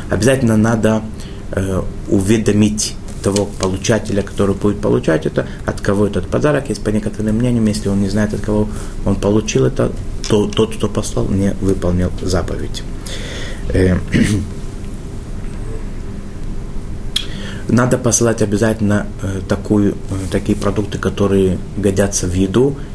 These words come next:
и которые съедобны, которые уже готовы есть. Есть, которые разрешают послать сырое мясо, которое уже только осталось сварить или пожарить, например.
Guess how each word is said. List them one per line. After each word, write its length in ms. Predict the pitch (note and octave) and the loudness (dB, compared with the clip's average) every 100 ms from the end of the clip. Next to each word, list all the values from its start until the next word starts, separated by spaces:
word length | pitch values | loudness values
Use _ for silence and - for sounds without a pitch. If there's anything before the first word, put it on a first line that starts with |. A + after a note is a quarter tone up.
| - | -4
и 80 | - | -2
которые 360 | - G2 F#2+ F#2 | 0 0 0 0
съедобны, 520 | - G#2 B2+ C3+ A#2+ | 2 2 4 2 0
которые 240 | - - | -2 -2
уже 100 | F#2+ | -2
готовы 440 | F#2+ F#2 G#2+ G2 G2 - - - | -2 0 2 2 0 -4 -10 -4
есть. 200 | F2+ E2+ | -2 2
Есть, 120 | - | 0
которые 300 | - G#2+ G2 | 0 0 2
разрешают 440 | F#2+ F#2+ - G2+ F#2 | 2 2 2 0 0
послать 340 | G2 G#2 G2 | -2 0 0
сырое 300 | G2 G2+ G2+ | 2 4 4
мясо, 240 | A2 C3 - | 2 0 -2
которое 280 | F#2+ G2 | -4 -2
уже 140 | F#2 G2 - - - | -2 -4 -6 -10 -8
только 220 | G2 F#2 F2 | -6 -2 -2
осталось 500 | - F#2+ F#2 F2+ - - - | -2 -2 0 0 -4 -6 -4
сварить 400 | - F#2+ F#2 - | -2 0 0 0
или 140 | F#2 | -2
пожарить, 440 | F2 F#2+ B2 C#3 C3+ | 0 2 2 2 2
например. 400 | C3 - A#2+ | -2 0 2